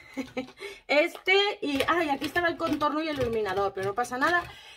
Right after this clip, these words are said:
Y el esto y el otro. Pues ala, esperaros un momento y me voy a hacer, a ver, el colorete, ya os dije yo este,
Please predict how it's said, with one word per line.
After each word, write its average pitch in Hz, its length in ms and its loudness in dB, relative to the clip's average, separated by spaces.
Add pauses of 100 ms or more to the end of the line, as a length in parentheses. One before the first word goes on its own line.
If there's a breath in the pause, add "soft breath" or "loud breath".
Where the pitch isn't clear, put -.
(120 loud breath)
Y 311 380 2
el 196 400 6
esto 240 560 0 (200)
y 254 140 2
el 226 120 6
otro. 170 420 0 (220)
Pues 277 280 4
ala, 226 220 6
esperaros 240 520 4
un 285 80 0
momento 381 640 2
y 269 220 -6
me 240 140 -4
voy 254 160 -2
a 277 60 -4
hacer, 302 380 -6 (100)
a 214 60 -4
ver, 220 180 0
el 196 120 -6
colorete, 240 520 0
ya 320 100 -4
os 320 80 -8
dije 302 260 -8
yo 277 140 -2
este, 294 420 -4